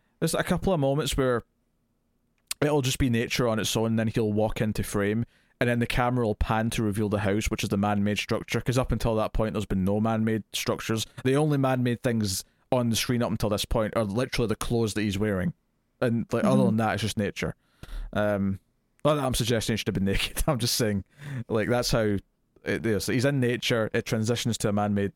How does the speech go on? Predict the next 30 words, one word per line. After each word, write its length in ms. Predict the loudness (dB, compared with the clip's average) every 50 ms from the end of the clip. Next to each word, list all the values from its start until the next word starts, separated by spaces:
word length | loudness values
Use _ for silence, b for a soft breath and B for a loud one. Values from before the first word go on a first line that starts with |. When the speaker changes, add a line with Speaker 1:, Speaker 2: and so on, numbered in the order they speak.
| _ -12
Speaker 1:
structure, 580 | -8 -6 -4 -4 -4 -6 -4 -4 -2 -2 -4 -6 b b b b b b b b b b b b -6
um, 500 | -4 -2 -2 0 0 0 -2 -2 -4 -6 _ -4
and 140 | -4 -2
starts 260 | 0 0 0 0 0 0
to 80 | 0 0
introduce 260 | 0 -2 -4 -4 -4
the 80 | -4
themes, 360 | -6 -4 -4 -4 -4 -4 -4 -4
which 140 | -4 -4 -4
we're 60 | -2
about 200 | -2 -2 -2 -2
to 60 | -2
get 120 | -4 -2 -4
into, 280 | -4 -6 -6 -6 -4
I 40 | -4
think, 200 | -4 -4 -6 -6
spoilers. 440 | -6 -6 -6 -6 -6 -6 -8 -10 -10 -8
But, 200 | -10 -8 -6 -4
uh, 260 | -4 -2 -2 -4 -6 -8 _ _ _ _ _ _ _ _ -2
is 80 | 2 4
there 80 | 4
anything 160 | 4 4 4 2
else 100 | 2 2
you 60 | 2
want 100 | 2 4
to 40 | 4
add 200 | 4 2 2 0
before 260 | -2 -2 0 0 0
we, 160 | 2 2 2
uh, 440 | 2 2 2 2 2 2 2 0 -2